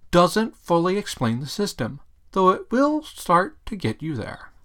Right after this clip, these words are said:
The thing to understand ultimately is that Chinese distinguishes these terms based on birth order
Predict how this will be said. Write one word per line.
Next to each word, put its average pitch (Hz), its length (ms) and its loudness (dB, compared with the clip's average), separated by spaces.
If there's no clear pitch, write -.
The 139 100 0
thing 165 260 0
to 202 120 -2
understand 151 600 0
ultimately 127 640 -4
is 120 240 -2
that 120 300 -4
Chinese 180 560 -2
distinguishes 135 800 -4
these 139 280 -4
terms 117 460 -2
based 113 320 -2
on 101 260 -2
birth 165 260 2
order 123 460 -2